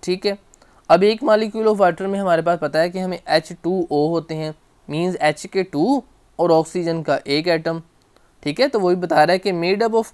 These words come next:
two atom of hydrogen, यानी हाइड्रोजन के टू, and one atom of oxygen, और ऑक्सीजन का एक, hence two multiply by six point zero two multiply by twenty three atoms of hydrogen,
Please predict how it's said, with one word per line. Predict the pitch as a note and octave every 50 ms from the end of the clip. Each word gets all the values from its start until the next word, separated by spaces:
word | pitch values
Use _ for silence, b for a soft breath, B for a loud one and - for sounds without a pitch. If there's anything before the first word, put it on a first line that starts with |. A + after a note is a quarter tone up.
| _ -
two | G3+ G#3 A3
atom | G#3 F#3+ F3 F3+ G3 F#3+ F#3+
of | F#3+ G3 F#3+ -
hydrogen, | A3 - - _ - D#3 D#3 C#3 C3+ C3 C3 B2+ C3 D3 F#3 A#3 C4
यानी | A3+ F#3 E3+ F3
हाइड्रोजन | E3+ E3 C#3+ C#3 C#3+ D3+ D#3 D#3+ E3 E3
के | E3+ D#3+
टू, | D3+ - C3+ C3 C#3 G3+ C#4+ E4+ _ _ _ _ _ _ _ _ b b b b b b b - -
and | D#3 E3 F#3 G#3+ A3+ A#3+ A#3+ A3
one | F#3+ E3 E3+ G3 A#3 A3+
atom | G#3 F3 D#3+ D3+ D#3 D3 D3 C#3
of | C3+ C3+ C3 - B3+ C4+ F4 F#4+ - _ _ _ _ _ -
oxygen, | E3 E3+ E3 - - E3 C#3 B2 C3 B2+ C3 C3 - -
और | C#3 C#3
ऑक्सीजन | D3+ D#3 D3+ - E3+ D#3 D#3+ D#3+ F3
का | F3 - - -
एक, | F3+ F3+ F#3+ F#3 F#3 - F3+ F3 _ _ _ _ _ _ _ _ - F3+
hence | F3 G#3 B3 C4 B3 - G3 F3 E3 F3 F#3+ - _ _ _ _ _ _ _ - G#3+
two | A3+ A#3+ B3+ A#3+
multiply | A3 G3+ F#3+ G3+ G#3 F#3 F#3 E3+ D3+ C#3 C3
by | C#3+ D3+ F3 F#3+ F#3 -
six | F3 F3+ - - - - E3
point | D#3 D3+ D#3 C#3+ C#3+
zero | C#3+ D3 D3
two | D#3+ F3 E3+ D#3
multiply | D3 C#3 C#3 D#3 D3+ D3 C#3+ C#3 C#3
by | D3+ D#3 D3+
twenty | C#3+ C#3 C#3 C#3 D3 - -
three | - F#3 D#3 -
atoms | D#3 C#3 C3 B2+ D3+ D#3 E3 D#3+
of | E3 E3+ D#3+ -
hydrogen, | D#3 B2+ B2 A#2+ B2 A#2+ A#2+ D3 F#3+ C4